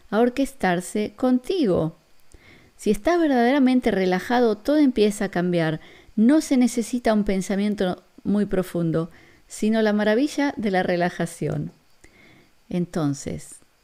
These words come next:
mi querida comunidad, a mí esta historia me pareció fascinante y extremadamente cierta,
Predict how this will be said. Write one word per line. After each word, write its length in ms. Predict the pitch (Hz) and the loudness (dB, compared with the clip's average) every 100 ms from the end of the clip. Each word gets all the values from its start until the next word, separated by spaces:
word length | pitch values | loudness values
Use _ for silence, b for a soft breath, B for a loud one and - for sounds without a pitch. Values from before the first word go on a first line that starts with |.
| _ - | _ -8
mi 140 | 202 | -6
querida 360 | 220 240 247 180 | -4 0 0 -2
comunidad, 520 | 175 170 160 - - | -4 -4 -4 -4 -6
a 120 | 151 | -4
mí 260 | 208 285 - | -2 0 -2
esta 280 | - 208 214 | -6 -6 -6
historia 400 | 190 - 226 226 | -6 -4 -2 -2
me 80 | 175 | -2
pareció 560 | - 165 - 202 202 208 b b b b b _ _ _ _ _ | -4 -6 -4 -4 -4 -8 b b b b b _ _ _ _ _
fascinante 840 | - - 190 - 208 254 254 269 262 | -12 -6 -6 -4 -2 0 0 0 -2
y 360 | - 202 208 - | -4 -4 -4 -6
extremadamente 1000 | 196 - - 220 226 277 254 269 254 190 | -8 -8 -6 -4 0 2 4 2 2 -2
cierta, 800 | - 226 285 233 151 - 147 | -4 -2 0 0 -2 -4 -4